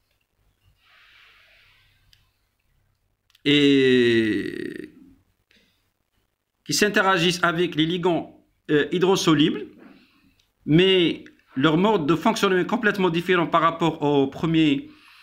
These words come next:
euh, au premier, euh, neurotrans-, au pe-, au premier, euh, ligand, car ils jouent un, davantage un rôle dans la régulation du métabolisme énergétique par modulation de l'activité, euh, enzymatique. On peut prendre l'exemple de l'insuline.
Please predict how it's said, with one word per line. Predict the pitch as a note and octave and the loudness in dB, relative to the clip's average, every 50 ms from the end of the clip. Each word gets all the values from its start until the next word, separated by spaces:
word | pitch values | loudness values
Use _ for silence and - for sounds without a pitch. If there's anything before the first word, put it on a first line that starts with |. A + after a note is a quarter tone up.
| _ - - _ _ _ _ - | _ -20 -20 _ _ _ _ -12
euh, | - C3+ C3 C3 C3 B2 | -6 -2 0 0 0 0
au | - A#2+ C3+ B2+ A#2+ | 0 0 0 0 -2
premier, | A#2 C#3+ C#3 F#3 F3 F3 F3 E3 C#3+ - - | -2 -2 -2 -2 0 0 0 0 0 -2 -2
euh, | A#2 C3 B2+ B2+ B2+ B2 B2+ | -2 -2 0 0 0 0 0
neurotrans-, | C3+ D#3 D#3 E3+ E3+ F3+ F3 D3 | 0 -2 -2 -2 -2 -4 -4 -2
au | C#3 D3+ D3 | -2 -2 -2
pe-, | D3 - F3+ | -2 0 -2
au | D#3+ B2+ | -2 -2
premier, | - - F#3+ E3+ E3+ E3+ D#3+ D3 C3+ C3+ - - - - - _ _ _ _ _ - | -2 -4 -2 -2 0 0 0 -2 -2 -6 -10 -20 -20 -20 -20 _ _ _ _ _ -6
euh, | B2 C3 C3 B2+ B2+ B2+ B2+ | -4 -2 0 2 2 2 2
ligand, | C#3 D#3+ D#3+ C3+ D#3+ E3 - - - - - _ _ _ _ _ _ _ _ _ _ _ _ - | 2 2 2 2 2 2 0 -2 -6 -12 -20 _ _ _ _ _ _ _ _ _ _ _ _ -2
car | F3+ F#3 G3+ G3 | 0 0 0 0
ils | F#3 F#3 F#3 E3 | 0 0 0 0
jouent | D3 G#3 G#3 - | 0 -2 -2 0
un, | E3 F3 E3+ D#3+ | 0 0 0 0
davantage | D3+ D#3+ F#3+ E3+ F#3 F#3 E3+ - F#3 E3 | 0 0 0 0 0 0 0 0 0 0
un | F3 E3+ E3+ | 0 0 0
rôle | D#3 D#3 F3+ A#3 - | 0 0 0 0 0
dans | E3 F3 E3+ | 0 0 2
la | E3 E3+ E3 | 2 2 0
régulation | D#3+ F3 F3 F3 F3+ F3 F3 F3 F3 F#3+ F#3+ F#3+ | 0 0 -2 0 0 0 0 0 0 0 0 2
du | E3+ E3 | 2 2
métabolisme | D#3+ F3 F3 F#3 F3+ E3 F3 F#3 F3+ F3+ E3+ | 2 0 0 0 -2 -2 -2 -4 -4 -2 -2
énergétique | E3 E3 D#3 D3 D3 D3+ D3+ - G#3 B3 - - - | -2 0 0 0 -2 -4 -4 -4 -6 -6 -8 -6 -4
par | F3 D#3+ D3 | -4 -2 -2
modulation | E3 E3 E3+ D#3+ E3+ E3+ F3 F3 - G3 F3+ | -4 -4 -4 -2 -2 -2 -2 -4 -4 -4 -4
de | D#3 D3+ | -2 -2
l'activité, | E3 F3 - - F3+ F3 E3+ F3 F3 F#3 G3 D4+ F4 - - - - - - - _ _ _ - | -2 -4 -4 -6 -10 -10 -10 -6 -4 -2 -2 -2 -4 -6 -12 -20 -20 -20 -20 -20 _ _ _ -2
euh, | C3+ C#3 C#3 C#3 C#3 | 0 2 2 2 2
enzymatique. | D#3+ F#3 G3+ D#3+ F#3+ B3 E3+ D3+ C#3+ - - F#3 C#4+ G4+ - - - - _ _ _ _ _ - - - _ _ _ _ - | 0 0 0 2 2 2 2 0 0 0 0 -2 -2 -2 -2 -6 -16 -20 _ _ _ _ _ -20 -20 -20 _ _ _ _ -4
On | D3 D3 | -2 0
peut | C#3 G3 F#3+ | 0 0 -2
prendre | F#3+ G3 G3 F#3+ E3+ E3+ F3 | 0 0 -2 0 0 0 0
l'exemple | D#3+ D#3+ F3 D#3 D3 E3+ F3+ E3 - D#3+ D3+ C#3 C#3 C3+ | 0 0 0 0 0 0 -2 -2 0 0 0 0 0 0
de | C3+ C3+ | 0 0
l'insuline. | E3 F3+ F#3 F3+ - - D#3 C#3+ D3+ G#3 - - | 0 0 -2 -2 -2 -2 0 0 0 0 -2 -4